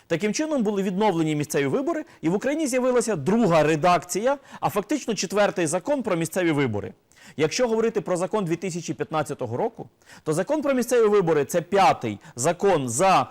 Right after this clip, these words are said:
останні фактично п'ятнадцять років законодавства про місцеві вибори, і він означає абсолютно п'яту нову систему. Я хотів показати цим, що п'ять фактично різних кроків Верховної Ради по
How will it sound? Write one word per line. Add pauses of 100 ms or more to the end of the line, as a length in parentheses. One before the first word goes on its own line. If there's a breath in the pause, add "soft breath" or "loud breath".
(120)
останні
фактично
п'ятнадцять
років (200 loud breath)
законодавства
про
місцеві
вибори, (220 loud breath)
і
він
означає
абсолютно
п'яту
нову
систему. (400 loud breath)
Я
хотів
показати
цим, (240 soft breath)
що (280)
п'ять (160)
фактично
різних
кроків
Верховної
Ради
по